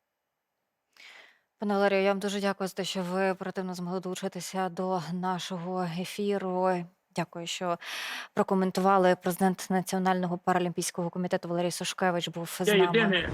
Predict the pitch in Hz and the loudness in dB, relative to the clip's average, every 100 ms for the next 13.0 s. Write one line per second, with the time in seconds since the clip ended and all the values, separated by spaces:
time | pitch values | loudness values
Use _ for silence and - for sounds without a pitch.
0 | - 220 190 185 175 147 160 180 185 - | 0 2 4 4 4 2 0 -2 -4 0
1 | - 214 - _ _ - 262 269 262 254 | 4 4 0 _ _ 2 6 8 8 8
2 | 254 226 208 226 226 170 - - _ _ | 8 8 8 10 8 6 0 -10 _ _
3 | _ _ 226 208 - _ _ _ _ _ | _ _ 0 0 -6 _ _ _ _ _
4 | _ _ _ _ _ _ _ _ 165 202 | _ _ _ _ _ _ _ _ 4 4
5 | 208 208 190 - 180 190 180 170 - - | 4 4 2 2 4 6 4 2 2 4
6 | 175 175 175 _ _ 131 160 170 208 202 | 4 4 0 _ _ 0 4 4 4 0
7 | 160 - 151 - 147 143 135 123 _ _ | -4 -8 -12 -8 -6 -6 -8 -12 _ _
8 | _ _ 120 - 220 190 139 123 120 _ | _ _ -6 4 4 4 2 -4 -12 _
9 | _ _ 131 151 160 190 185 - 160 147 | _ _ 2 2 4 4 4 4 2 2
10 | - _ _ 160 165 185 147 143 127 - | -4 _ _ 4 6 6 6 4 2 0
11 | 151 139 135 110 190 190 143 135 120 131 | 2 2 2 4 4 2 -8 -6 -4 2
12 | 151 147 131 147 135 135 147 - 131 123 | 2 2 -2 -6 -8 -10 -10 -8 -8 -10